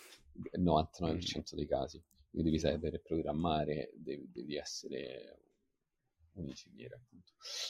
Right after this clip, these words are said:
Speaker 1: Ehm, poi c'è un'altra interview su, più dal punto di vista di ricerca, che si cerca più che, più, ma non si tra-,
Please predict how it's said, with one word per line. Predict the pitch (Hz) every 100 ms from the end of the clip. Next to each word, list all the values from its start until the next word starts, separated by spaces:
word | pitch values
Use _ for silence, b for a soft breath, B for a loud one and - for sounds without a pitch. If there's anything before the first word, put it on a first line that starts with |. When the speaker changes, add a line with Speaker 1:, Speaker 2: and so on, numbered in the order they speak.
| B
Speaker 1:
Ehm, | 90 87 82 80 67 - _ _ _ _ _ _ _ _ _ _ _ _ _ _ _ _ _ _ _ _ _ _
poi | - 202 233 294 269
c'è | - - - 98 90 85 -
un'altra | 104 104 123 - - 139
interview | 139 135 117 113 107 135 208 262 -
su, | - - - - 95 92 87
più | - 95 95
dal | 87 80
punto | - 92 - 90
di |
vista | 87 85 - 76
di | 73
ricerca, | 78 71 73 - - 87 - B B
che | -
si | - 87
cerca | 101 - 104
più | 98 151 -
che, | -
più, | - - - B B B
ma | 175
non | -
si | 175 -
tra-, | -